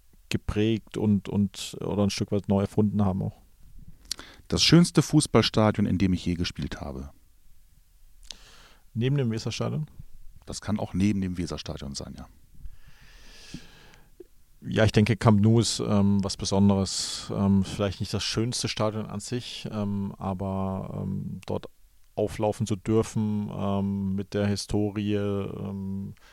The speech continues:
Speaker 1: mit den Besonderheiten, was den Platz betrifft, die Kabinen betrifft,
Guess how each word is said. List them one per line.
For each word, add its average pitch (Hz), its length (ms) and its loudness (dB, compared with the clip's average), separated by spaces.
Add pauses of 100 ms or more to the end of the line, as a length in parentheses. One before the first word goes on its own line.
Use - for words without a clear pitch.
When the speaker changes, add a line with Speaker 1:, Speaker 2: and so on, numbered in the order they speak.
(220)
Speaker 1:
mit 104 140 -12
den 104 100 -2
Besonderheiten, 98 1800 0
was - 140 -10
den 101 120 -4
Platz - 300 -4
betrifft, - 480 -10
die 104 60 -10
Kabinen 101 440 -4
betrifft, - 680 -8